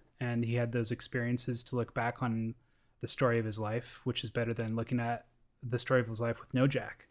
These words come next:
Um, so at least he had that time. It's just, uh, yeah, the tragedy is, <sighs> I think this is why movies like Brokeback Mountain are almost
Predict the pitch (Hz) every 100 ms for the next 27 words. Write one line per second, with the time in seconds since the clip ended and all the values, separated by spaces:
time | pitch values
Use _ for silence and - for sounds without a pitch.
0 | - _ _ _ _ _ 123 120 117 -
1 | 131 127 123 - 120 110 104 - 135 123
2 | 107 107 - - 139 - - 123 - 120
3 | 110 107 107 107 117 _ _ _ _ _
4 | _ _ _ _ - 127 120 123 113 107
5 | - - 117 - 117 113 113 113 113 107
6 | 104 - - _ _ _ _ _ _ _
7 | _ _ _ _ _ _ _ _ 185 147
8 | - - - _ 151 143 220 214 - -
9 | _ _ _ 139 123 160 165 139 127 135
10 | 135 135 135 127 120 - - _ _ _
11 | _ _ - 143 180 170 156 - 139 -
12 | 135 123 127 117 123 127 123 123 117 120
13 | 123 123 120 - -